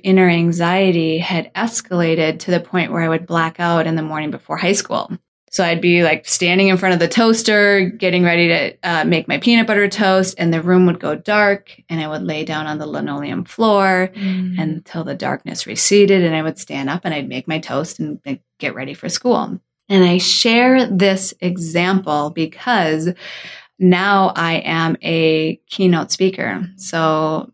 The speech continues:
Speaker 1: at this time, I travel around North America speaking on skills that calm challenging behaviors and techniques for parents, because I love you guys as much as I love the kids,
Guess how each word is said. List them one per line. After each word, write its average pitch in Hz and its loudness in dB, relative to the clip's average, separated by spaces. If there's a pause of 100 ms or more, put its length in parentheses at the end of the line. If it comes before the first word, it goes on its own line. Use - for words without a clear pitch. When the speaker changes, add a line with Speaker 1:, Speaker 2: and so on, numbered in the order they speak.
Speaker 1:
at 170 -4
this 180 -2
time, 156 -4
I 156 -2
travel 160 -2
around 156 -2
North 160 -4
America 165 -2
speaking 175 0
on 160 -6 (320)
skills 175 0
that 160 -2
calm 165 -2
challenging 160 -2
behaviors 160 0
and 165 0 (400)
techniques 208 2
for 311 -2
parents, 226 2
because 190 0
I 190 4
love 190 2
you 185 6
guys 151 0
as 156 -2
much 175 2
as 175 0
I 165 2
love 160 -4
the 156 -4
kids, 170 -2